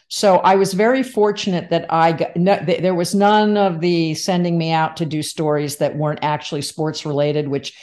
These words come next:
is what happens to women who are in sports. It, it's like, if you take, for example, the, w-, the, the women on the sidelines of N F L games,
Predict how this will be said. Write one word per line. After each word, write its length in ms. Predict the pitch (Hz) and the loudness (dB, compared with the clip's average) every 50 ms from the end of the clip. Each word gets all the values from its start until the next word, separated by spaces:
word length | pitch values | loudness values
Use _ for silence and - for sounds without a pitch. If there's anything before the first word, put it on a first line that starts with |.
| - _ | -18 _
is 160 | - 165 156 | -8 -6 -2
what 160 | 175 185 185 170 | -2 -2 -2 -2
happens 540 | 165 170 170 165 175 - 214 202 196 196 | -2 0 0 0 0 0 -2 -4 -4 -4
to 100 | - 208 | -6 -4
women 280 | 190 202 202 202 202 196 | -2 -2 -2 -2 -2 -2
who 100 | 202 202 | -2 -2
are 100 | 185 185 | -2 -2
in 120 | 185 190 | -4 -6
sports. 600 | - - - 185 185 180 185 180 180 - - - - - - - _ | -6 -6 -4 -4 -2 -2 -2 -4 -6 -10 -12 -12 -14 -20 -20 -14 _
It, 200 | - 262 254 - | -4 -2 0 2
it's 180 | 262 247 247 - | 2 0 2 2
like, 240 | 233 208 208 208 - - | 2 2 2 2 -2 -4
if 120 | 196 196 | -4 -4
you 100 | 208 196 | -4 -4
take, 260 | 190 233 233 226 226 | -2 0 0 0 0
for 80 | - 208 | -2 -4
example, 400 | 185 - - 196 196 190 190 165 | -2 -2 -2 -2 0 0 -2 -2
the, 80 | 170 165 | 0 0
w-, 400 | 175 185 - - 156 175 165 - | 0 -2 -2 -2 -2 0 0 0
the, 80 | 156 | 0
the 100 | 151 180 | 0 2
women 380 | 175 185 220 220 208 214 196 185 | 4 4 4 4 4 4 2 2
on 100 | 170 165 | 2 0
the 80 | 160 | 0
sidelines 640 | 160 - - 175 165 170 170 165 165 165 160 151 143 | -2 -2 0 2 2 2 2 2 0 -2 -2 -2 -4
of 80 | 151 135 | -4 -4
N 140 | 151 143 139 | -4 -4 -4
F 160 | 147 - 185 | -4 -2 0
L 120 | 185 190 | 0 0
games, 420 | 185 170 156 139 131 160 160 - | 0 0 -2 -4 -4 -6 -8 -12